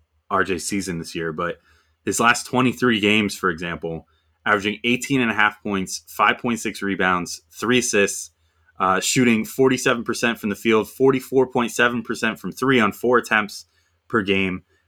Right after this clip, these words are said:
and shooting seventy-two point six percent from the free throw line on four attempts per game from there.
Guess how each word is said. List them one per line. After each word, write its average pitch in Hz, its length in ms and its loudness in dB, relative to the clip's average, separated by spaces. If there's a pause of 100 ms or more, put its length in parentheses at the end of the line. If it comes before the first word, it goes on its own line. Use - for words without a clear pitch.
(160)
and 98 340 0
shooting 98 400 0
seventy-two 104 580 -2
point 98 220 -6
six - 220 -10
percent - 280 -6
from 95 120 -8
the 85 60 -10
free 113 180 -4
throw 110 160 0
line 98 180 2
on 85 100 -4
four 98 400 2
attempts 95 360 -6
per 90 140 -8
game 92 220 -6
from 87 160 -10
there. 98 300 -4